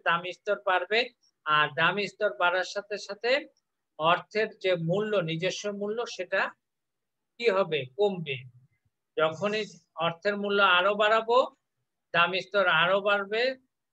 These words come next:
অর্থের নিজস্ব মূল্য কমবে। অর্থের মূল্য, অর্থের পরিমাণ কমিয়ে দিব, দামি স্তরও কমে যাবে, কিন্তু অর্থের নিজস্ব মূল্য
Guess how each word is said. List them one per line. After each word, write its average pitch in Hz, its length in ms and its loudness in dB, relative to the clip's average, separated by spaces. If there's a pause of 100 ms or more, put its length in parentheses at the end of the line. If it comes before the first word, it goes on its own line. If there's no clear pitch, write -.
(140)
অর্থের 170 380 -2
নিজস্ব 185 400 -6 (120)
মূল্য 202 260 -6 (200)
কমবে। 165 480 -6 (400)
অর্থের 170 400 -4
মূল্য, 208 340 -8 (1600)
অর্থের 175 340 0
পরিমাণ 208 400 -2
কমিয়ে 220 440 -2
দিব, 214 240 -6 (920)
দামি 175 320 2
স্তরও 208 440 0
কমে 220 280 -2
যাবে, 208 360 2 (360)
কিন্তু 175 240 -10
অর্থের 165 360 0
নিজস্ব 185 440 -6
মূল্য 214 240 -8